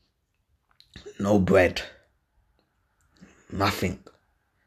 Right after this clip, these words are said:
You could always look in the back corner and find a tin of corned beef,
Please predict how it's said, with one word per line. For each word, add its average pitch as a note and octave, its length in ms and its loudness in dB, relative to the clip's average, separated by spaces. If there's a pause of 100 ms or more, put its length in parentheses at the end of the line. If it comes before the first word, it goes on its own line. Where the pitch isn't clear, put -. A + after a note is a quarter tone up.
(200)
You - 100 -12
could A2+ 220 2
always B2+ 480 10
look C3+ 300 4
in B2+ 140 2
the A#2+ 60 2
back - 540 -2
corner B2+ 560 4
and G2 180 -8
find G#2+ 300 0
a G2+ 60 -4
tin A2+ 260 -6
of G2 140 -4
corned A#2+ 480 4
beef, C#3+ 420 0